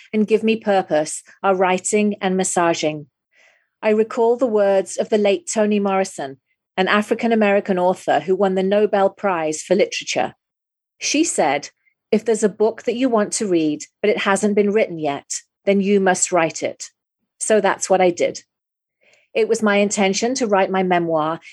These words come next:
in as authentic a way as possible, to be real and transparent,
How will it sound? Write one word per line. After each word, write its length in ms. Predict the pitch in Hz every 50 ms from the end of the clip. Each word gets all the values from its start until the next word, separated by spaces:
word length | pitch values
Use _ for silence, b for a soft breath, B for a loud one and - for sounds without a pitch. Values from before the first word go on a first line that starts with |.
| B B _
in 120 | 208 196
as 140 | 202 196 -
authentic 640 | 202 190 190 - - 202 196 202 202 - 220 214 -
a 60 | 240
way 260 | 226 196 190 175 170 175
as 100 | 180 -
possible, 600 | - - 165 160 - - 147 151 147 143 139 - _ _ _ _ _ _ _ _ _
to 140 | - - 196
be 160 | 202 214 190
real 480 | 180 202 208 196 196 196 196 214 220 -
and 140 | - 214 208
transparent, 880 | - 220 208 214 208 - - - 180 175 160 151 147 131 - - -